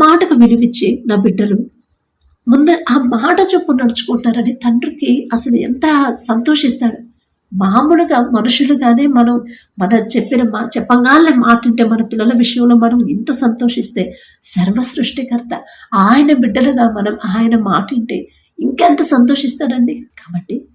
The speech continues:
బైబిల్ వాక్యం ప్రకారం మనం నడుచుకోవాల్సిందే. ఖచ్చితంగా ఆ ప్రకారంగా ఎప్పుడైతే మన జీవితాలు పూర్తిగా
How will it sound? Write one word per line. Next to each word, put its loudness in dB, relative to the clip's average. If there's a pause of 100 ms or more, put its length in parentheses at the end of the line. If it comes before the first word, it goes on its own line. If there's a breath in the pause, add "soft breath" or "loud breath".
బైబిల్ 4 (140)
వాక్యం -4 (100)
ప్రకారం 2
మనం 4 (100)
నడుచుకోవాల్సిందే. -6 (480)
ఖచ్చితంగా 0 (100)
ఆ 0 (140)
ప్రకారంగా 2 (140)
ఎప్పుడైతే 0
మన 4 (160)
జీవితాలు -2 (160)
పూర్తిగా 2